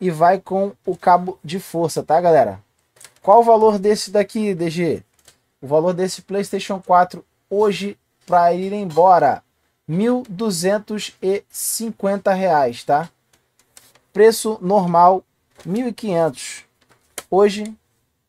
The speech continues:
por mil duzentos e cinquenta. Lembrando que esse aqui é o Fat com a melhor fonte, a melhor placa. Tá? Esse daqui é top.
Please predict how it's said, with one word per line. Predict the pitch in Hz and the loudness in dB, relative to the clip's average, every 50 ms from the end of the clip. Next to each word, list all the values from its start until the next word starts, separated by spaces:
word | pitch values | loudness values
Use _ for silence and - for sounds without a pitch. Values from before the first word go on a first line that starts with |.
| _ _ - | _ _ -8
por | 180 180 170 170 | -6 -4 -4 -4
mil | 175 170 180 202 214 - _ - | -4 -4 -4 -6 -8 -10 _ -16
duzentos | 196 165 185 185 165 151 165 175 175 175 185 160 | -12 -8 -8 -6 -6 -6 -8 -8 -8 -10 -12 -12
e | 165 175 | -12 -12
cinquenta. | - - - 180 170 - - 143 139 127 117 - - 85 - _ _ _ _ _ _ _ _ _ _ _ _ _ _ _ _ _ - | -12 -12 -12 -12 -10 -8 -6 -6 -6 -6 -8 -10 -14 -18 -18 _ _ _ _ _ _ _ _ _ _ _ _ _ _ _ _ _ -12
Lembrando | 131 120 120 127 143 156 | -10 -8 -6 -6 -6 -6
que | 156 - 156 | -8 -8 -8
esse | 151 - - | -6 -4 -4
aqui | 160 139 _ - | -6 -4 _ -2
é | 151 | -2
o | 156 160 | -2 -2
Fat | - - - 151 151 175 175 - - - _ _ _ _ | -4 -4 -2 0 0 0 -2 -8 -16 -20 _ _ _ _
com | - - 147 147 156 165 - - _ _ _ _ _ _ _ _ _ _ _ _ _ | -14 -8 -6 -4 -4 -6 -8 -10 _ _ _ _ _ _ _ _ _ _ _ _ _
a | - 127 139 | -8 -6 -6
melhor | 143 143 135 139 139 147 160 - - _ _ _ _ _ _ | -4 -4 -2 -2 -2 -2 -4 -6 -12 _ _ _ _ _ _
fonte, | _ - - - - 143 143 131 123 123 _ - - - | _ -20 -20 -14 -12 -10 -8 -10 -10 -12 _ -20 -12 -8
a | 113 120 123 117 113 110 110 | -4 -2 -2 0 0 -2 -4
melhor | 113 127 135 151 - | -4 -4 -4 -4 -6
placa. | _ - 127 113 110 113 _ _ _ _ _ _ _ _ _ _ _ _ _ _ _ _ _ _ _ | _ -4 -4 -4 -4 -6 _ _ _ _ _ _ _ _ _ _ _ _ _ _ _ _ _ _ _
Tá? | - 101 107 | -10 -8 -8
Esse | 113 110 - | -8 -8 -8
daqui | - 117 110 - 131 | -10 -12 -10 -10 -14
é | 135 | -14
top. | - - 127 117 107 101 _ _ | -12 -10 -8 -8 -8 -8 _ _